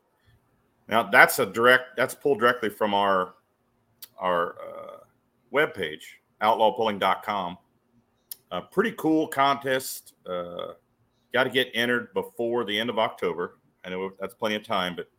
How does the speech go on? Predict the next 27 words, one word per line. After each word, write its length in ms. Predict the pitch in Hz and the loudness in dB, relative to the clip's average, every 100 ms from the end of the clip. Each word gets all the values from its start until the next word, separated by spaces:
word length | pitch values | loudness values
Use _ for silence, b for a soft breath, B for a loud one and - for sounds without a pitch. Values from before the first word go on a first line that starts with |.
| _ _ _ _ | _ _ _ _
uh, 100 | 85 85 | -10 2
don't 240 | 131 147 | 2 2
delay 280 | 113 113 131 | 0 4 4
because 280 | 123 120 107 | 2 -4 -8
you 60 | 104 | -8
can 120 | 107 | -4
win 140 | 110 | -4
prizes, 680 | 98 113 117 113 113 - - _ _ _ _ 92 | 0 0 0 -2 -8 -12 -16 _ _ _ _ -8
uh, 80 | |
between 340 | 90 - 107 98 | -8 -6 -4 0
now 220 | 98 104 | 2 2
and 140 | 98 | 2
then. 240 | 101 113 120 _ | 0 -4 -6 _
You 100 | 90 | -10
know, 80 | 87 | -6
we 80 | 90 | -4
have 160 | 95 | -4
some 160 | - 90 | -6 -8
winners 340 | 92 98 95 | -4 -4 -4
that 180 | - - | -10 -12
we'll 120 | 95 | -12
be 140 | 92 92 | -8 -6
announcing 380 | 92 92 - 87 | -4 -6 -8 -18
tonight 360 | - 95 95 92 | -6 -2 0 0
of 180 | 90 - _ | -4 -6 _
banners 520 | 95 95 95 95 - - | 0 0 -2 -6 -10 -14
and, 380 | 85 82 82 | -12 -12 -14